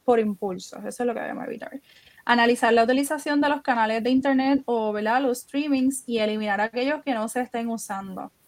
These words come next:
Yo tengo personas que dicen, "No, yo corté el cable porque pagaba mucho". Ok, ¿qué canales tienes? Eh, pues me toca decir algunos nombres. <laughs> Eh, Netflix, Disney y dos o tres más.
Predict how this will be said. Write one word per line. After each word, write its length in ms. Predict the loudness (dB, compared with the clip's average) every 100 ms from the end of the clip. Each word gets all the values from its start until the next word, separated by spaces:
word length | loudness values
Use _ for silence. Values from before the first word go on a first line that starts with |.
| _ _ _ _ _ -2
Yo 160 | 2
tengo 200 | 2 2
personas 380 | 2 2 2 0
que 60 | -2
dicen, 320 | 0 6 8
"No, 80 | 8 6
yo 140 | 4
corté 260 | 4 4 2
el 140 | 2
cable 380 | 4 6 6 4
porque 440 | 2 0 2 0
pagaba 400 | 4 6 6 4
mucho". 460 | 2 2 -2 -8 -10 _
Ok, 220 | -2 -2 -2 -4 -10 _ _ _ _ _ -16 -12 -4
¿qué 100 | -2
canales 340 | 0 0 0
tienes? 360 | -2 -2 -6 -12 _ _ _ _
Eh, 320 | -2 2 2 2
pues 140 | 2
me 100 | 2
toca 220 | 0 0
decir 240 | -2 0 0
algunos 360 | 0 0 0
nombres. 440 | 0 0 2 0 -2 -10 -18 -6
<laughs> 600 | -4 -2 -4 -4 -4 -4 -4 -6 -6 -8 -12 -14 -14 -4
Eh, 240 | 0 2
Netflix, 540 | 2 -2 -2 -4 -4 -2
Disney 640 | -2 -2 -4 -6 -6 -4
y 240 | -2 0 -2
dos 200 | -2 -2
o 40 |
tres 160 | -2 -2
más. 300 | -2 -2 -8